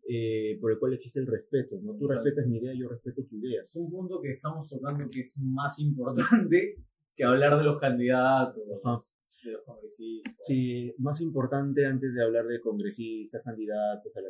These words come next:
Speaker 1: presidencia y todo lo demás, es, eh, hablar so-, primero con respeto acerca de
Speaker 2: Claro.
Speaker 1: tus ideas, ¿no?
Speaker 2: Y que uno tiene que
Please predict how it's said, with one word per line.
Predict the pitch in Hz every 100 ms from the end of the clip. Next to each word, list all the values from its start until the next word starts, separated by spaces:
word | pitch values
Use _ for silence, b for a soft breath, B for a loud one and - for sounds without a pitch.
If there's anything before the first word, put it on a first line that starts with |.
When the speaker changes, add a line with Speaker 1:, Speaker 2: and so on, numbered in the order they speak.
| -
Speaker 1:
presidencia | 101 107 104 104 104
y | 110
todo | 110
lo | 110
demás, | 110 110 143 - _ _ _ -
es, | 117 113 - 113
eh, | 107 101
hablar | 98 101 104 104 104 _ _ -
so-, | 120 -
primero | - 190 104 104 - - _ _ _ _ _ _ _
con | 120 101
respeto | 104 - 113 107
acerca | 110 110 110 113
de | 110
Speaker 2:
Claro. | 123
Speaker 1:
tus | 107
ideas, | 101 113 107 95 101
¿no? | 98 127 _ -
Speaker 2:
Y | 117
que | 110 107
uno | 123 127
tiene | 123 127 123
que | 117